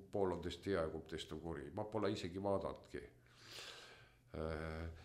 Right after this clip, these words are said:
minul on vist kuri ja vasak pool, parem pool on vist hea. No seda peab veel vaatama. Äh, ma pole pä-, tähelepanu pööranud. Aga, äh,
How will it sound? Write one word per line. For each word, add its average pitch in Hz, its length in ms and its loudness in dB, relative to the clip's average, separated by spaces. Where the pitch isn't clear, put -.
minul 180 260 12
on 117 140 12
vist - 280 4
kuri 151 300 6
ja 110 80 12
vasak 113 480 6
pool, 87 240 4
parem 107 320 4
pool 95 240 6
on 85 120 4
vist - 440 -2
hea. 90 300 6
No 151 340 10
seda 190 220 12
peab 117 180 10
veel 113 160 12
vaatama. 85 480 12
Äh, 107 260 12
ma 127 140 12
pole 113 180 12
pä-, 104 460 12
tähelepanu 95 420 12
pööranud. 85 540 10
Aga, 143 260 12
äh, 110 420 12